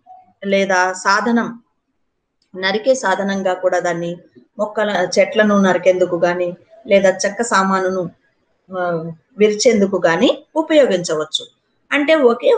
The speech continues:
వస్తువే దాన్ని వైరుధ్యంగా కూడా ఉపయోగించే సాధనాన్ని కల్పించవచ్చు అన్నమాట. ఇది అంత సబబుగా లేకుంటే మరొక ఉదాహరణ చూడండి. ఆ, సుత్తి భాగం,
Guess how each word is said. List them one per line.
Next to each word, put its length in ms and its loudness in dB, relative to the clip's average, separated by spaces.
వస్తువే 420 4
దాన్ని 600 -2
వైరుధ్యంగా 720 2
కూడా 460 0
ఉపయోగించే 680 4
సాధనాన్ని 640 -4
కల్పించవచ్చు 720 -6
అన్నమాట. 280 -10
ఇది 280 -8
అంత 180 2
సబబుగా 540 2
లేకుంటే 440 0
మరొక 300 2
ఉదాహరణ 640 2
చూడండి. 320 -4
ఆ, 460 0
సుత్తి 500 0
భాగం, 480 2